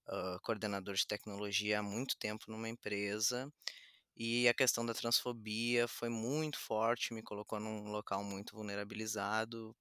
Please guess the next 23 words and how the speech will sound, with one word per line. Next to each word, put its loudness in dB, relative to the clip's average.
eu -6
passei -2
por -10
depressão, 2
ideação -2
suicida, 2
internação -4
psiquiátrica 0
e 0
me -2
prometi -2
que 0
saindo, 4
né, 0
dessa -2
situação, 0
eu 0
iria, 2
hã, -2
desenvolver 2
um -4
projeto 0
que, -2